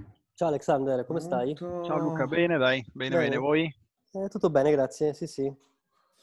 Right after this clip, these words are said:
Speaker 1: Si
Speaker 2: Sì,
Speaker 1: lavora da
Speaker 2: tutto
Speaker 1: remoto,
Speaker 2: bene.
Speaker 1: come dicevo prima.
Speaker 2: C'è
Speaker 3: Eh,
Speaker 2: una
Speaker 3: ma
Speaker 2: persona che si chiama Più. Vabbè, aspettiamo che si presenti.
Speaker 3: Grandioso Più.
Speaker 2: Eh, sì.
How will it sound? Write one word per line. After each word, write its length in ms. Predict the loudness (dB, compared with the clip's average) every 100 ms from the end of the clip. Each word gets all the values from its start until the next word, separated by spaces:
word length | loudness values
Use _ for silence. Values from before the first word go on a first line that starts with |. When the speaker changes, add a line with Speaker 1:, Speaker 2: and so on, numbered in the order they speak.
| _
Speaker 1:
Si 200 | -12 -6
Speaker 2:
Sì, 60 | 0
Speaker 1:
lavora 280 | 0 2 2
da 80 | 2
Speaker 2:
tutto 100 | 2
Speaker 1:
remoto, 360 | 0 -2 0 0
Speaker 2:
bene. 360 | 0 -6 -8 _
Speaker 1:
come 260 | -12 -10 -12
dicevo 340 | -10 -6 -6
prima. 300 | -6 -6 -8 -14 -20 _ _ -20 -20 -20 -20 -20 -20 0
Speaker 2:
C'è 120 | 4
Speaker 3:
Eh, 40 |
Speaker 2:
una 120 | 6 6
Speaker 3:
ma 40 |
Speaker 2:
persona 260 | 2 2 2
che 100 | 2
si 140 | 0
chiama 320 | 2 4 4 4
Più. 380 | 4 4 2 _ _ _ -20 -20 _ _ _ _ _ _ _ _ -20 -20 -20 -8
Vabbè, 320 | 2 4 4 2
aspettiamo 500 | -2 -2 4 6 8
che 100 | 6
si 160 | 2 4
presenti. 800 | 4 6 6 4 -2 -4 -6 _ _
Speaker 3:
Grandioso 680 | -10 -8 -8 -8 -6 -4 -6
Più. 220 | -6 -8 -10 _ _ _ -20 -20 -20 _ _ -6
Speaker 2:
Eh, 180 | -4
sì. 260 | -4 -6